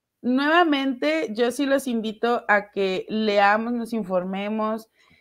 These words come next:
escuchemos, no únicamente tal vez a nosotros, sino a quien ustedes quieran, eh, son libres de hacerlo,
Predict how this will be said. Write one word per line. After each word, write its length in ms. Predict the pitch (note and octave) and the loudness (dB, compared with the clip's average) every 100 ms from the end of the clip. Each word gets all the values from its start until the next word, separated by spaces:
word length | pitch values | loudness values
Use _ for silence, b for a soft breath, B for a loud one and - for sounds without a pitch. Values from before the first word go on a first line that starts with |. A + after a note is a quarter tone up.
| _ | _
escuchemos, 1000 | A3 A3 - A3+ - A#3+ A3+ A3+ A3 A#3 | 0 2 -2 -6 2 4 4 2 0 0
no 220 | A3+ B3 | -2 0
únicamente 520 | C4+ C4+ B3+ G#3+ G#3 G#3+ | 0 -2 -4 -4 -4 0
tal 180 | G#3 | 2
vez 140 | G3+ G#3+ | 2 0
a 80 | G#3+ | -2
nosotros, 480 | F3+ F#3+ F#3 G#3+ | -2 -6 -4 -4
sino 400 | A3 G3 F3+ E3+ - - | -4 -2 -2 -2 -6 -6
a 180 | - F3+ | -2 -2
quien 200 | G3 G3+ | -2 -6
ustedes 400 | F#3+ A3 A3 A3+ | -4 0 0 0
quieran, 480 | - G#3 G#3 A3+ - | -2 0 0 -2 -8
eh, 400 | - F3 F3+ E3 | -4 -4 -2 -6
son 280 | F#3 G3+ G3 | -4 0 0
libres 300 | G#3+ G#3 G#3+ | 0 2 2
de 80 | G3 | 2
hacerlo, 480 | F#3 G3+ F#3+ G3 | 2 2 2 0